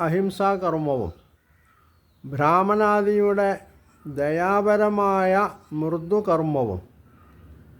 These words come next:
ധർമാർത്ഥ-, ധ-, ധ-, ധ-, ധ-, ധർമാധർമ്മങ്ങളും ദേവന്മാരുടെ സത്യങ്ങളും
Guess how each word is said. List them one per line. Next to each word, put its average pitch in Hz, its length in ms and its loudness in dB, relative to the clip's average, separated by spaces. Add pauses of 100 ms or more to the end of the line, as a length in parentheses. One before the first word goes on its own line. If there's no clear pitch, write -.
ധർമാർത്ഥ-, 185 760 0
ധ-, 151 280 -2
ധ-, 147 280 -2
ധ-, 143 180 -2 (120)
ധ-, 143 200 -4 (160)
ധർമാധർമ്മങ്ങളും 175 1300 0 (680)
ദേവന്മാരുടെ 190 960 0
സത്യങ്ങളും 175 840 -2